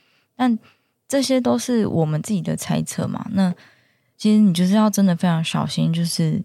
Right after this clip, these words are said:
你整个放养的那个空间没有类似那种阶梯的可能啊，或者是网子让它可以往上拉这个习惯。那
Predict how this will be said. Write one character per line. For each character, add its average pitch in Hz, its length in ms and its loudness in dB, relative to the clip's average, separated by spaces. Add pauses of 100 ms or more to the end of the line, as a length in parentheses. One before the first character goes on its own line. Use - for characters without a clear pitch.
你 160 140 -2
整 160 220 -2
个 156 300 0 (100)
放 233 180 4
养 160 160 0
的 160 100 0
那 190 140 4
个 175 140 0
空 160 320 -2
间 160 240 -4
没 160 440 -2
有 180 220 0 (1000)
类 233 280 2
似 208 300 0
那 196 180 4
种 160 240 -2
阶 185 360 -2
梯 185 480 -4 (360)
的 156 120 -4
可 147 320 -4
能 151 280 -2
啊， 156 220 -4
或 165 180 -4
者 160 80 -8
是 160 160 -6
网 160 320 -6
子 - 120 -6
让 165 160 -4
它 160 140 -4
可 160 160 -8
以 139 260 -6 (460)
往 156 240 -4
上 160 340 -2
拉 156 340 -2
这 170 140 -10
个 156 100 -6
习 - 220 -10
惯。 - 280 -8 (360)
那 190 200 -2